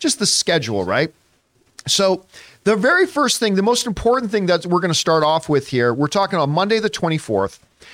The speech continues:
It's a bunch of getting registered, all this kind of stuff. There is a very neat presentation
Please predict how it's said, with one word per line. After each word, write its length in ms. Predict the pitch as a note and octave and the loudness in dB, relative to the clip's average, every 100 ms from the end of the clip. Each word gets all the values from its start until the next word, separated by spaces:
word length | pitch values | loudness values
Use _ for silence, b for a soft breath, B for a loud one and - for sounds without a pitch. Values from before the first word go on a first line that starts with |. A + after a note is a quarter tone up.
| B B | B B
It's 200 | B3 B3 | -2 0
a 60 | C4 | 0
bunch 240 | A3 A3 | -2 0
of 140 | G#3+ D3+ | -2 0
getting 260 | G3 F#3+ | 0 2
registered, 760 | E3+ E3 D#3+ - - D#3+ D#3+ D#3+ | 2 0 0 -2 0 2 2 0
all 180 | - D3+ | 0 0
this 160 | D3+ | 0
kind 140 | - D3+ | -2 -4
of 60 | |
stuff. 200 | - D3 | -2 -2
There 200 | - F#3+ | 2 2
is 100 | B3+ | 2
a 60 | A#3 | 0
very 260 | F3 G3 F3 | 0 2 2
neat 180 | F3 | -2
presentation 760 | E3+ E3+ D3+ C3+ D3+ D3 C#3+ B2 | -2 -2 -2 -2 0 0 -2 -4